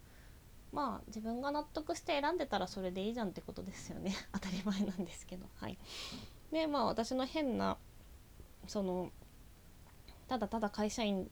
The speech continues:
だけで働いてる人生ってつまんないんじゃな-、ないかみたいなところを変えてもらった周りの人には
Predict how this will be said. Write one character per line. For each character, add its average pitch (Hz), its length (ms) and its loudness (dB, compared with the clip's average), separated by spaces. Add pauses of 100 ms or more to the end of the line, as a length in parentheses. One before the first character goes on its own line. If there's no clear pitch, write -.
だ 190 140 -2
け 226 100 0
で 226 60 2
働 190 360 0
い 190 60 0
て 190 80 0
る 185 80 4
人 196 220 4
生 190 140 2
っ - 20 2
て 170 100 -2
つ - 140 -2
ま 233 100 4
ん 285 100 4
な 247 100 4
い 214 40 6
ん 202 60 4
じ 196 80 2
ゃ - 20 0
な-、 185 160 0 (220)
な 196 100 4
い 190 80 4
か - 220 -2
み 185 80 -6
た 190 120 -2
い 196 80 0
な 302 220 2 (640)
と 247 120 -4
こ 233 160 0
ろ 226 120 6 (180)
を 339 220 4
変 262 140 2
え 233 60 4
て 220 100 2
も 220 140 6
ら 220 60 6
っ 214 60 2
た 233 180 0
周 214 180 4
り 208 60 2
の 208 60 2
人 220 140 -4
に 220 120 2
は 180 60 0